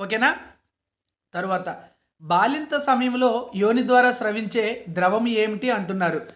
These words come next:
ఇందులో ఒకటి లానుగో, మరొకటి వెర్నిక్స్ క్యాసియోజా షో, అలాగే ఆప్షన్ త్రీ కొలాస్ట్రమ్ మరియు లోకియా అని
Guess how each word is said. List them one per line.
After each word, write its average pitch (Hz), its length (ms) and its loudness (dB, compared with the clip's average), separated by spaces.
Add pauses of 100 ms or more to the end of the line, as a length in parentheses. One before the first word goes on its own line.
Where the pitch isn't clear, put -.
(300)
ఇందులో 254 320 0
ఒకటి 240 540 -4
లానుగో, 226 760 4 (100)
మరొకటి 226 640 -6 (260)
వెర్నిక్స్ 196 640 -4
క్యాసియోజా 240 840 0 (320)
షో, 240 420 -2 (180)
అలాగే 220 420 -2
ఆప్షన్ 202 380 -2
త్రీ 240 260 -6 (260)
కొలాస్ట్రమ్ 220 520 0 (240)
మరియు 202 440 -4
లోకియా 214 500 0
అని 220 260 2